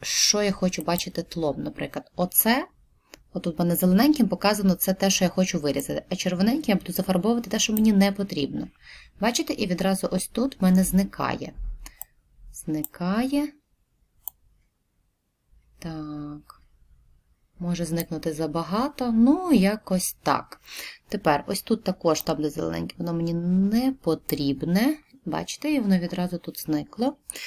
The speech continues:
Ось це мені також не потрібне.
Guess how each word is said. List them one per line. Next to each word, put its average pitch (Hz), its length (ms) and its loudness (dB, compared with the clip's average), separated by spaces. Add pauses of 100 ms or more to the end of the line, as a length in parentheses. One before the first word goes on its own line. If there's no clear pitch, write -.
(580)
Ось 202 500 0 (760)
це 175 460 6 (1200)
мені 160 240 -2
також 160 640 -4
не 156 120 -2
потрібне. 147 1120 -2